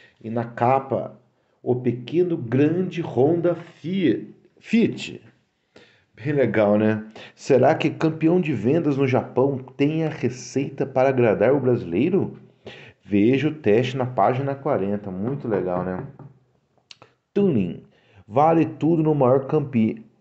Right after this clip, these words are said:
campeonato do país, menos roda original. Porteira aberta.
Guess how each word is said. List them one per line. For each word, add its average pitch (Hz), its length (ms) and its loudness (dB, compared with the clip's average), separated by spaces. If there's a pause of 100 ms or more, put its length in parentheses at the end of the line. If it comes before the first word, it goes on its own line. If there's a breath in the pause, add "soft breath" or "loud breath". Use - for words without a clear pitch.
(120)
campeonato 135 500 2
do 143 100 2
país, 107 540 2
menos 120 540 -2
roda 107 420 2
original. 135 600 -2 (760 loud breath)
Porteira 175 840 2
aberta. 107 920 2